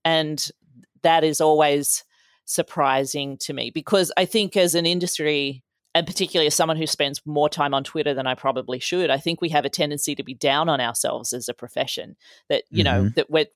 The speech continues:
Speaker 1: that we're not making a difference, that we're, that things aren't changing, that it's, it's an endless hamster wheel of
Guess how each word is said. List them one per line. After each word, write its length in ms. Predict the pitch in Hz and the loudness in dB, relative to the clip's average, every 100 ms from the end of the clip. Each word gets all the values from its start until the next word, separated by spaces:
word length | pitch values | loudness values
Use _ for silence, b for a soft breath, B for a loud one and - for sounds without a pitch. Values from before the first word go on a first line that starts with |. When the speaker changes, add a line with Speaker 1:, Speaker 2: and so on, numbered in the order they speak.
| - | -2
Speaker 1:
that 120 | 160 | 0
we're 140 | 160 165 | 2 2
not 260 | 160 - - | 2 0 -2
making 600 | 165 147 147 135 123 - - | -2 -2 -4 -4 -8 -14 -6
a 80 | 143 | -2
difference, 540 | 139 - 127 - - | -2 -4 -6 -6 -2
that 180 | 147 123 | 0 0
we're, 220 | 139 143 - | 0 -2 -2
that 140 | 151 | -6
things 260 | - 165 156 | -2 -4 2
aren't 280 | 151 151 - | 2 2 -4
changing, 720 | - 139 139 135 131 120 127 | -2 0 0 -4 -4 -6 -4
that 200 | 135 131 | -2 0
it's, 320 | - - - - B B B B - | -2 -4 -8 -8 B B B B -4
it's 220 | 151 - | -2 0
an 140 | 143 - 165 | -2 -2 -2
endless 520 | 170 156 151 - - _ | 0 2 2 0 -4 _
hamster 540 | - 156 156 - - | -4 -2 0 -2 -2
wheel 420 | 143 139 135 127 123 | 0 2 2 2 0
of 300 | 107 - | -4 -10